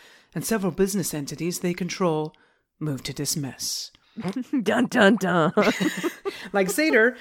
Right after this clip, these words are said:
Speaker 1: Ridloff was also formerly associated with who? The Trump Organization. The lawsuit stems from allegations of the syst-, sys-, systematic looting, goodness,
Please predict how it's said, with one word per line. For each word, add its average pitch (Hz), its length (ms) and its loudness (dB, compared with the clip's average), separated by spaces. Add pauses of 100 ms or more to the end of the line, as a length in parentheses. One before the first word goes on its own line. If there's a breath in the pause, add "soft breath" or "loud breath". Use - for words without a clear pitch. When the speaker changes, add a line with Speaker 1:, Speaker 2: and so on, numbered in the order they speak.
(160 loud breath)
Speaker 1:
Ridloff 208 500 4
was 190 140 -2
also 196 400 2
formerly 359 680 4
associated 226 840 4
with 214 180 8
who? 302 680 8 (320)
The 233 220 6
Trump 349 580 8
Organization. 226 1160 6 (340 loud breath)
The 233 100 2
lawsuit 254 640 4
stems 175 600 -2
from 190 260 -2
allegations 185 720 -2
of 180 120 -2
the 175 40 -6
syst-, - 560 -6
sys-, - 520 -8
systematic 247 840 0
looting, 220 500 2
goodness, 190 540 -4